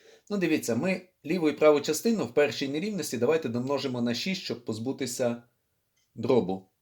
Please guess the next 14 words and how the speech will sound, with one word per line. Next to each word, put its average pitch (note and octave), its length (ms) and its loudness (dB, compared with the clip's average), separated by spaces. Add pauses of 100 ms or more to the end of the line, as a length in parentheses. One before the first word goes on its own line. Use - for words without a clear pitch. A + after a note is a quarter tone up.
(640)
На A#2+ 100 0
додатнє A#2+ 440 4
число, G3 280 -2
тому A#2+ 240 -2
знак C3 220 -2
залишиться A#2+ 480 -4
цей A2+ 180 -4
самий. F#2+ 540 -6
А C#3 420 2
другу G3 320 4
нерівність A#2+ 520 -2
на E3+ 100 0
двійку A#2 380 0
домножимо, D#3 720 -2